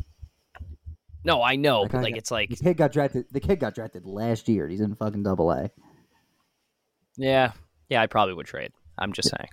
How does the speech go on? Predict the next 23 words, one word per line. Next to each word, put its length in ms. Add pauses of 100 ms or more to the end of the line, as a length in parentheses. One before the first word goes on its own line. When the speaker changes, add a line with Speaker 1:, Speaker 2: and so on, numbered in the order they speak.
(140)
Speaker 2:
Yeah. 580
Speaker 1:
Anyway. 200 (120)
Speaker 2:
Uh, 300
so 520 (100)
here 240
we 100
go. 480
This 220
is 540
the 100
current 580 (220)
wild 300
card 260
standings 680
right 320
now, 400 (380)
or 280
not 200
wild, 280
or 260 (680)
base, 260 (240)
the 60
current 340